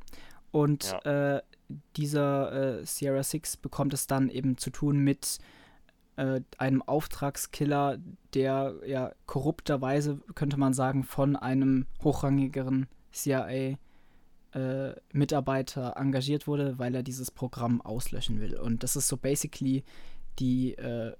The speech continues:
Speaker 1: Story. Es gibt dann, äh, auch noch einen Datenträger, der eine wichtige Rolle spielt, der, äh, immer während dem Spiel quasi,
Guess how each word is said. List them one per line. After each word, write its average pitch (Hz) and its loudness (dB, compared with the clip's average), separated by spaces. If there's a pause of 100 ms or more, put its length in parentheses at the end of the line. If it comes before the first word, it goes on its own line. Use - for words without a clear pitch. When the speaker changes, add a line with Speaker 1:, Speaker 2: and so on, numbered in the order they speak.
(140)
Speaker 1:
Story. 190 4
Es - -2
gibt - -4
dann, 135 2
äh, 131 -4
auch 131 -4
noch 127 -2
einen 127 -2
Datenträger, 151 0
der 147 0
eine 147 2
wichtige 151 -2
Rolle 151 2
spielt, - -4
der, 135 0
äh, - -10
immer 135 0
während 139 -4
dem 131 -2
Spiel 131 -6
quasi, 123 -6